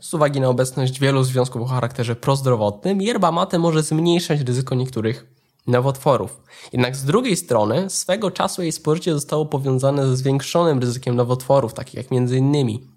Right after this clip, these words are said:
rak przełyku, jamy ustnej, płuc, mm, pęcherza, głowy czy nawet szyi. W dwa tysiące dziesiątym roku opublikowano przegląd systematyczny i metaanalizę badań naukowych,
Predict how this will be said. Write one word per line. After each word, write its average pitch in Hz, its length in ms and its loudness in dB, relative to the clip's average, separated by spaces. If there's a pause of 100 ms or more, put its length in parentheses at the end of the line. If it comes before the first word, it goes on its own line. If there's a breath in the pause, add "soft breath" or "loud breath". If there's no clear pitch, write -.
rak 110 180 0
przełyku, 143 680 -2 (360 loud breath)
jamy 131 220 4
ustnej, 131 560 -2
płuc, 139 560 -2 (340)
mm, 113 280 -4
pęcherza, 139 640 2
głowy 131 440 2
czy - 140 -8
nawet 120 360 0 (560 soft breath)
szyi. 127 640 -2 (120)
W 143 60 0
dwa 151 160 2
tysiące 214 360 -2
dziesiątym 170 420 -2
roku 160 260 0
opublikowano 143 640 0
przegląd 160 440 -2
systematyczny 127 680 -4
i 135 80 0
metaanalizę 143 600 2
badań 113 260 0
naukowych, 113 560 0